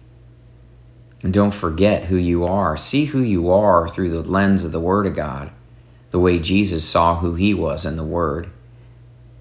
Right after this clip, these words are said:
and, and figured out what his mission was through the Word of God.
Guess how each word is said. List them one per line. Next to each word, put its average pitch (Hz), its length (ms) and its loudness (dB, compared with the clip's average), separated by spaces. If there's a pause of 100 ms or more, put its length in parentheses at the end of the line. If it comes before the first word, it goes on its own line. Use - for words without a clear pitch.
(460)
and, 85 220 -2
and 85 180 -4
figured 92 480 0
out 95 420 -2
what 92 200 0
his 87 180 0
mission 87 420 0
was 73 320 -6
through 90 140 -4
the 80 100 -6
Word 90 300 -2
of 80 80 -4
God. 78 340 -6